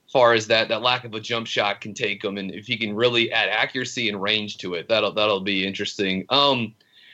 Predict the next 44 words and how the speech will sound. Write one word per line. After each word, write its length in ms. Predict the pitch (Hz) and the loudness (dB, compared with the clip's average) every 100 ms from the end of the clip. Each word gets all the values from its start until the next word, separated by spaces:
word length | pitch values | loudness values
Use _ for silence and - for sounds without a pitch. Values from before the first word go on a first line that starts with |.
| - - | -6 -4
the 60 | |
second 320 | 156 233 247 214 | 0 2 2 0
tier 260 | 226 214 | 2 4
is 160 | 185 - | 4 0
kind 380 | 175 165 127 123 | -4 -4 -6 -14
of, 80 | - | -2
I 80 | 160 | 0
was 120 | 180 | 0
kinda 140 | 185 | -2
labeling 400 | 151 160 147 139 | -2 -2 -2 -4
these 200 | 139 143 | -4 -4
guys, 520 | 127 127 127 120 113 _ _ _ | 0 0 0 -4 -10 _ _ _
you 80 | 127 | 0
know, 380 | 131 117 107 - _ _ _ - 139 | 2 2 0 -8 _ _ _ -2 2
I 100 | 165 | 2
would 100 | 151 | 2
be 100 | 139 | -4
pretty 200 | 180 156 | 0 0
excited 380 | - 143 156 | 0 0 0
if 100 | 139 | -4
one 160 | 117 147 | -4 -2
of 140 | 127 | -2
these 180 | 131 139 | -6 -8
dudes 380 | 127 120 110 - _ | -6 -6 -8 -16 _
fell 300 | 135 127 123 | 4 4 4
to 100 | 113 | -4
Charlotte 540 | - 110 98 90 78 - | -2 2 2 0 -8 -4
at, 220 | 110 107 98 | 0 2 2
uh, 320 | 95 92 87 | 2 2 0
at 100 | 113 | 0
eleven. 520 | 110 110 98 85 80 _ _ - | 2 2 0 -2 -10 _ _ -6
And, 200 | 104 110 | -4 0
and 140 | 120 117 | 0 0
it's 120 | 117 | 2
unlikely 520 | 120 123 123 120 107 | 2 2 2 0 -2
that 140 | 107 110 | 0 0
that 180 | 92 | -2
would 100 | 90 | -4
happen. 360 | 107 95 87 82 | -4 -4 -6 -12
But 80 | 92 | -2
that, 240 | 110 107 - 107 | 0 -2 -6 -6
of 160 | 123 | -2
this 160 | 127 113 | -2 -4
group, 420 | - 120 120 117 | -2 0 0 -2